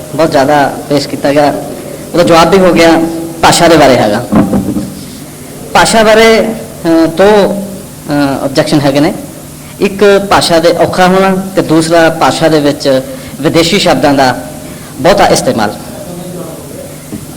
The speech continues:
ਹਾਂ, ਮੈਂ ਥੋੜ੍ਹਾ ਜਿਹਾ ਆਪਣੇ ਵੱਲੋਂ, ਅੱਛਾ, ਜਿੱਥੋਂ ਤੱਕ, ਅਹ, ਬਾਹਰਲੇ ਸ਼ਬਦਾਂ ਦਾ ਇਸਤੇਮਾਲ ਦੀ ਗੱਲ ਹੈਗੀ ਆ, ਇੱਕ ਗੱਲ ਸਪਸ਼ਟ ਆ ਕਿ ਅਸੀਂ ਗਿਆਨ ਦੇ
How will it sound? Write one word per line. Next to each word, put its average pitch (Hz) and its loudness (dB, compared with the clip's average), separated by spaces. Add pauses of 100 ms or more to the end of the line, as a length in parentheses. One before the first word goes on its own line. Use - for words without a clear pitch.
(120)
ਹਾਂ, 151 0 (340)
ਮੈਂ 208 2
ਥੋੜ੍ਹਾ 220 2
ਜਿਹਾ 202 4
ਆਪਣੇ 170 2
ਵੱਲੋਂ, 151 -2 (1040)
ਅੱਛਾ, - -2
ਜਿੱਥੋਂ 190 2
ਤੱਕ, 254 4
ਅਹ, 185 4
ਬਾਹਰਲੇ 220 4
ਸ਼ਬਦਾਂ 190 2
ਦਾ 190 4
ਇਸਤੇਮਾਲ 180 2
ਦੀ 165 2
ਗੱਲ 156 4
ਹੈਗੀ 151 4
ਆ, 139 6 (600)
ਇੱਕ 208 2
ਗੱਲ 233 6
ਸਪਸ਼ਟ 226 2
ਆ 208 4
ਕਿ 214 2
ਅਸੀਂ 208 2 (720)
ਗਿਆਨ 190 4
ਦੇ 185 6